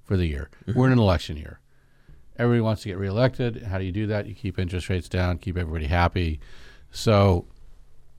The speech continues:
Speaker 1: the economy is in such a position that I believe that it co-, is going to keep interest rates where they are. In fact, they could be a little bit lower, but interestingly enough, you now might be aware,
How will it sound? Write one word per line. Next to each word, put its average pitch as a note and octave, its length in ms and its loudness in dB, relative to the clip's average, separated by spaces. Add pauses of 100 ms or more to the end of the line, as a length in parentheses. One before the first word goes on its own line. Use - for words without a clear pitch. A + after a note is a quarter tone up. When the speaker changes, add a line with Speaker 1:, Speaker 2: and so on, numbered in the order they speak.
(320)
Speaker 1:
the A2+ 120 6
economy A#2+ 500 6
is G#2 100 6
in G#2+ 120 4
such A2 260 2
a G2 40 0
position G2+ 480 2
that G2 140 2
I F#2+ 60 4
believe G2 440 2
that F#2+ 120 0
it F2+ 80 -4
co-, - 220 -6
is G2 160 -4
going G2+ 180 0
to F2+ 60 -2
keep C#3 300 0
interest F2+ 380 0
rates - 400 -4 (460)
where G#2 180 4
they F#2+ 140 4
are. G2 200 2
In A2 100 -6
fact, C#3 260 4
they A#2+ 100 4
could F3+ 240 2
be D3 80 4
a G#2+ 60 6
little G#2 180 6
bit G2 120 4
lower, A2+ 280 6
but F#2+ 160 4
interestingly A2 540 2
enough, G#2 260 2
you G2 60 0
now G2 260 2
might G#2 240 -2
be G2 140 -2
aware, G2 440 6